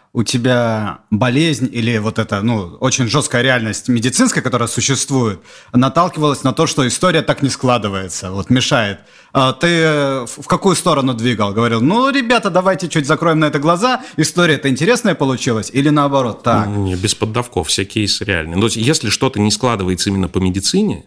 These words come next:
Speaker 2: э, значит, нужно менять кейс. Потому что у нас есть, смотрите, у нас есть одна реальная вещь – медицина. А, реальная внятная наука с, а, п-, понятными действиями.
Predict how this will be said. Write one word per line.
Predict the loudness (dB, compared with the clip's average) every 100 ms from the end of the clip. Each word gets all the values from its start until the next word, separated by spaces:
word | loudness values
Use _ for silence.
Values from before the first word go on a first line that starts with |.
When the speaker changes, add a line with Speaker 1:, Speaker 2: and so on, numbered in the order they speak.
| _ -16 -12 -4
Speaker 2:
э, | -2
значит, | 0 -2 -2 -2
нужно | 0 0
менять | 0 -2 -4
кейс. | -4 -2
Потому | -2 0
что | 2
у |
нас | 2 0
есть, | -2 -2 -2
смотрите, | -4 -2 -2 -2
у |
нас | -2 0
есть | -2 -2
одна | -2 0 0 0
реальная | 2 2 0 0
вещь – | -2 -4 -6
медицина. | -4 -2 -2 -2 -4 -10 _ _ -20 -20 -4
А, | -2 0
реальная | 2 2 2 0
внятная | 0 0 0 0 0
наука | 0 0 -2 -6
с, | -2 -2 -2
а, | -4 -6
п-, | -4 -4
понятными | 0 0 0 0 0 0
действиями. | 0 -2 -6 -10 -14